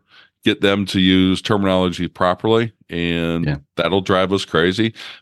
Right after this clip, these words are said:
Speaker 1: But we as instructors can educate our students to make sure they realize that, hey, this is, you know, how things should be referred to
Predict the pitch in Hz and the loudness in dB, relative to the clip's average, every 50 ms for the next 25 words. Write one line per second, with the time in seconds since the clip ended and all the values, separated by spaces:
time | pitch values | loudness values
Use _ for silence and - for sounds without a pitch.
0 | _ - 92 87 - 87 95 98 98 95 95 90 87 87 - - 98 92 95 - | _ 0 0 2 4 4 4 4 4 4 2 2 0 -2 -2 0 0 0 -2 0
1 | - 104 98 98 101 - - - - - - 87 85 85 85 87 - 85 92 87 | 2 2 4 4 2 0 -4 -10 -12 -6 -2 -2 0 2 0 0 0 0 -2 -2
2 | 92 80 95 92 85 82 76 - - 98 95 95 98 92 - 92 90 87 85 - | -2 -2 0 2 2 0 0 0 2 2 2 2 2 -2 -2 -2 -2 -2 -2 -2
3 | - 87 85 80 78 85 92 92 90 85 85 85 85 85 80 - 82 73 85 95 | -2 0 0 2 2 2 2 4 4 4 4 4 2 0 0 -2 -4 -2 0 2
4 | 95 92 87 - - - - - - _ _ - 101 107 - - 110 104 101 98 | 2 2 0 -2 -8 -18 -20 -20 -20 _ _ 0 0 0 2 2 2 2 2 0
5 | - - - - - - _ _ _ _ _ - _ _ - 85 80 69 - - | -2 -4 -6 -6 -10 -14 _ _ _ _ _ -20 _ _ -4 -2 -2 -2 -2 -2
6 | - 90 92 95 92 - 101 95 98 98 95 87 - - - - _ _ _ _ | -2 0 0 0 0 0 0 0 0 0 0 -2 -4 -6 -10 -12 _ _ _ _
7 | - - - - 107 98 107 104 98 92 90 82 - 101 92 92 90 - - 101 | -10 -4 0 0 0 2 2 2 2 2 0 0 0 0 0 0 -2 -2 0 2
8 | 98 98 101 | 2 2 0